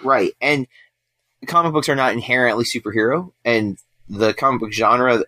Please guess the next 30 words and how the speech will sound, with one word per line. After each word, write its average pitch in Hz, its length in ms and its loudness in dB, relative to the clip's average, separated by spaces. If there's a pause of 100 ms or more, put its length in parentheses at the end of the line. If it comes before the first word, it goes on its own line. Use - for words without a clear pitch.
(100)
I 120 120 -2
think 117 220 -2
we 101 300 0
say 120 240 2
that 113 160 2
is 98 140 2
that 110 160 -2
we 120 120 6
really 117 200 4
mean 101 140 0
the 95 80 -2
superhero 127 520 2
genre, 131 420 0 (460)
um, 101 340 0
because 104 280 -2
there 110 140 0
are 107 140 2
comic 110 260 0
book 107 140 -8
movies 107 280 -2
that 98 140 2
exist 98 460 -2
that 98 140 0
people 113 200 2
don't 95 240 -4
realize 101 320 2
are 92 60 0
comic 104 300 -2
book - 120 -18
movies, 151 220 -2